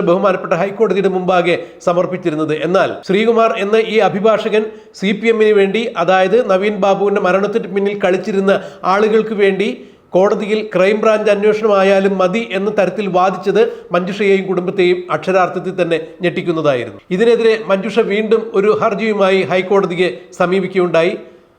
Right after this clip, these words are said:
ഹൈക്കോടതിയിൽ തന്നെ മുതിർന്ന അഭിഭാഷകനായ രാമൻപിള്ളയാണ് മഞ്ജുഷ ഇതിനു വേണ്ടി ഹാജരാക്കിയിരുന്നത്. എന്നാൽ വാദം കേട്ട് വിധി പറയുന്നതിന് വേണ്ടി മാറ്റിവെച്ചിരിക്കുന്ന ഒരു കേസിൽ എങ്ങനെയാണ് പിന്നീട് ഇതിനൊരു സാധ്യതയുള്ളത് എന്ന് കരുതിയാൽ to be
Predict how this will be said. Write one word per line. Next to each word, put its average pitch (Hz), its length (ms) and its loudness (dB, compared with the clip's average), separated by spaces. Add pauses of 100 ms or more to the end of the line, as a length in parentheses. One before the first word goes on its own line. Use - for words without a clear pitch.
(140)
ഹൈക്കോടതിയിൽ 208 600 0
തന്നെ 196 200 2 (100)
മുതിർന്ന 208 360 0
അഭിഭാഷകനായ 185 640 0 (560)
രാമൻപിള്ളയാണ് 202 800 2 (200)
മഞ്ജുഷ 185 260 -2 (160)
ഇതിനു 196 240 -4
വേണ്ടി 175 220 0 (180)
ഹാജരാക്കിയിരുന്നത്. 156 800 -2 (240)
എന്നാൽ 226 200 0 (140)
വാദം 233 320 2 (120)
കേട്ട് 220 280 2 (300)
വിധി 190 220 -4
പറയുന്നതിന് 214 540 0
വേണ്ടി 202 180 0 (100)
മാറ്റിവെച്ചിരിക്കുന്ന 202 840 -2 (200)
ഒരു 180 200 2
കേസിൽ 180 320 2 (320)
എങ്ങനെയാണ് 214 500 2 (100)
പിന്നീട് 202 320 0 (120)
ഇതിനൊരു 208 360 -2
സാധ്യതയുള്ളത് 202 720 2 (200)
എന്ന് 202 200 -2
കരുതിയാൽ 180 440 2 (560)
to 220 60 2 (100)
be 254 80 0